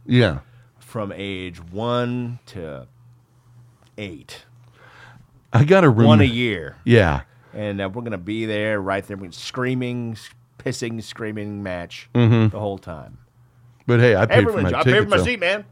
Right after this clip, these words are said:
Speaker 1: Mm-hmm.
Speaker 2: Mm, yes.
Speaker 1: I had a roommate that I, uh, I found through a roommate service when I was in college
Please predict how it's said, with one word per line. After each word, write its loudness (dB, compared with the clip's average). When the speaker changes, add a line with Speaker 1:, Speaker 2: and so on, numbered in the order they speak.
Speaker 1:
Mm-hmm. 8
Speaker 2:
Mm, -10
yes. -8
Speaker 1:
I 4
had 2
a 4
roommate 4
that 0
I, 0
uh, -2
I 2
found 2
through 4
a 2
roommate 2
service -4
when -2
I 0
was -2
in -2
college -2